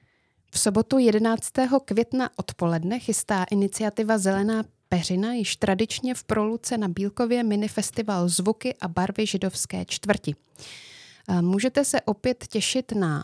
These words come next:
eh, přednášku botaničky Diany Laníkové o rostlinách a živočiších, kteří se v Proluce vyskytují, potom na dětské tvořivé dílny, vernisáž,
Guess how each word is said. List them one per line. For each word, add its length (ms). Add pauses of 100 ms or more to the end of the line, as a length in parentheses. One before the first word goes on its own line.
(120)
eh, 40 (640)
přednášku 760
botaničky 640
Diany 380
Laníkové 680
o 120
rostlinách 640
a 40
živočiších, 880
kteří 360
se 160
v 80
Proluce 480
vyskytují, 680 (600)
potom 480
na 260
dětské 480
tvořivé 600
dílny, 640
vernisáž, 1040